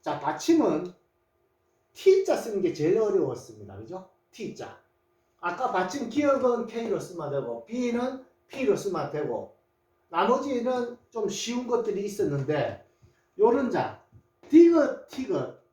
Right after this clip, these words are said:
지읒, 치읓, 히읗, 시읒에는 T 쓴다 하는데 요자가 전부 다 받침은 T로 씁니다. 자, 그래서 요걸 어떻게 외우냐 하면요. 자, 디귿하고 티귿 모양이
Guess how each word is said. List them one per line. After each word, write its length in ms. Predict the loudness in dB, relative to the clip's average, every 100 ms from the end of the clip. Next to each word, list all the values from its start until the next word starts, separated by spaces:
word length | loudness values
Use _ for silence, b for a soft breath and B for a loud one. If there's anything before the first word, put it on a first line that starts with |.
| _
지읒, 560 | -10 -6 -4 -4 -6 -10
치읓, 540 | -12 -8 -6 -6 -8 -14
히읗, 460 | -12 -6 -4 -4
시읒에는 1200 | -6 -10 -4 2 2 2 -2 -4 -4 -2 -6 -8
T 180 | -14 -14
쓴다 260 | -12 -10 -8
하는데 420 | -6 -8 -10 -12 b b b 2
요자가 520 | 4 2 0 0 -2
전부 540 | -4 -2 0 0 0
다 180 | -2 -2
받침은 600 | -6 -10 -8 -6 -6 -8 _ _ _
T로 320 | 2 4 4
씁니다. 520 | 0 -10 -12 -12 -14 -18 _ _ -10
자, 160 | -8
그래서 260 | -6 -4 2
요걸 240 | 2 4
어떻게 380 | 4 2 2 4
외우냐 320 | 4 2 0
하면요. 680 | -2 -2 -4 -6 -10 -14 -16 _ _ _ _ _ _ _ _ _ _ _ _ _ _
자, 200 | -8 -8
디귿하고 640 | 6 6 6 2 -2 -4 -4
티귿 460 | -6 -4 -4 -6 -16 _ _ _ _ _
모양이 680 | -2 2 2 2 0 -2 -6